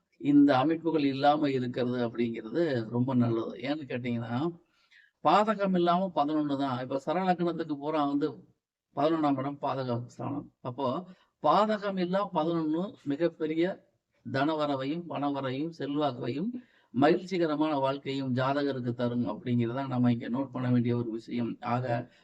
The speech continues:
பதினொன்றாம் இடத்துல இத்தனை சிறப்புகள் இருக்கு. உங்க ஜாதகத்துல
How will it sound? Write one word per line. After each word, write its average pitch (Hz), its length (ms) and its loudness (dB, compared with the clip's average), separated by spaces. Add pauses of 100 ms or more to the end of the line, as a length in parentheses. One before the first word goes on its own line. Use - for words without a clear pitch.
(160)
பதினொன்றாம் 156 540 0
இடத்துல 139 300 -2
இத்தனை 143 360 -4
சிறப்புகள் 131 580 -8
இருக்கு. - 360 -12 (640)
உங்க 143 280 4
ஜாதகத்துல 143 880 0